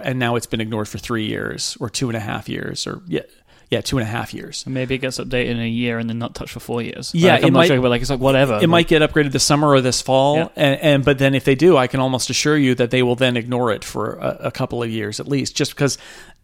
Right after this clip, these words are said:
Speaker 1: they think that that's enough, uh, the, the sufficient amount of focus to give to the Mac Mini. I hope when they do update the Mac Mini that they do bring in some of those low-end four-core configurations again, 'cause that was a pretty great system to buy. Uh, that was a pretty powerful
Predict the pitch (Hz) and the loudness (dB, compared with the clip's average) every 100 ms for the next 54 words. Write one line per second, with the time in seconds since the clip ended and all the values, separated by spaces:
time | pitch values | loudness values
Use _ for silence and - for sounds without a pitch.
0 | _ _ - 151 151 156 143 135 127 123 | _ _ -2 2 2 2 2 2 0 -2
1 | - - 147 131 120 - - 139 - 147 | -6 -2 0 0 -4 -8 -2 -2 -2 -2
2 | 151 156 - 160 143 143 - 147 143 123 | 0 0 -2 -4 0 0 0 0 0 -2
3 | 123 117 107 - 113 113 107 - - 123 | -2 -2 -4 -4 -4 -4 -8 -8 -8 -8
4 | - - - - - - - - - - | -8 -8 -10 -10 -10 -10 -12 -16 -20 -16
5 | - 131 - 240 - 123 110 123 233 117 | -4 -2 2 2 2 2 0 2 4 4
6 | - 107 117 113 - 127 120 113 127 117 | 2 -4 -4 -6 -4 -6 -6 -4 -4 -2
7 | 117 117 135 170 151 127 123 110 131 117 | -4 -4 -2 -2 -2 -2 -4 -4 -6 -6
8 | 117 113 113 120 117 110 113 110 - - | -4 -4 -2 -2 0 -2 -4 -8 -14 -20
9 | - _ - 160 147 - 143 123 135 113 | -20 _ -4 2 2 0 -4 -4 -6 -6
10 | 131 - - - 139 143 147 139 143 151 | -6 -4 -4 -4 -6 -8 -6 -6 -4 -6
11 | 127 170 208 120 - 147 127 139 - - | -2 2 2 2 -2 -2 0 -2 -2 -2
12 | 139 - 131 120 117 113 95 - _ - | -2 -4 -6 -6 -4 -4 -6 -10 _ -20
13 | _ _ 135 147 151 147 131 - 143 - | _ _ -2 0 2 0 0 2 2 2
14 | 131 131 127 127 120 104 | 0 0 0 -4 -6 -8